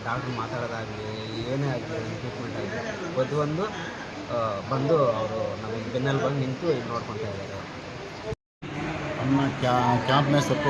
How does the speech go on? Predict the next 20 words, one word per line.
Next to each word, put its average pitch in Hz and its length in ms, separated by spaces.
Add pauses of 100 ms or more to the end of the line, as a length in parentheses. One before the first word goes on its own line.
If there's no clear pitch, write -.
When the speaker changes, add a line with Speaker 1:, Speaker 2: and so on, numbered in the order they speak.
Speaker 2:
बुला 123 180
भेजकर 123 360 (960)
हमारे 117 400 (760)
मिसेस 127 340
को 139 180 (600)
आना 127 220
चाहिए 120 320 (120)
था। 127 120 (180)
दूसरे 131 340 (260)
हॉस्पिटल 123 440
गए 117 260
तो 123 100
एक 120 260
लाख 120 200
बीस, 113 440 (340)
एक 123 140
लाख 123 140
बीस - 240
हज़ार 110 260
पूछे, 123 320